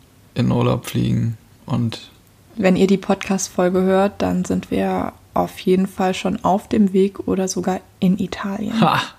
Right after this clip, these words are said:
Speaker 1: Schiss.
Speaker 2: <laughs>
Speaker 1: Ja, insofern habe ich ehrlich gesagt kein richtiges Wochenhighlight bis jetzt.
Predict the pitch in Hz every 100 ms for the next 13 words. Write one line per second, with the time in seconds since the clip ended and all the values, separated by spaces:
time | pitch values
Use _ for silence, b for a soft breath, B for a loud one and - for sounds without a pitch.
0 | B B B B B - - 147 143 -
1 | - _ B B 247 285 262 240 220 185
2 | - - 127 131 131 - - - 151 135
3 | 165 170 165 160 165 - 147 151 147 -
4 | 135 151 - 135 139 139 - - 147 165
5 | 151 151 135 127 123 131 143 175 165 175
6 | 170 170 170 170 170 175 190 185 - -
7 | -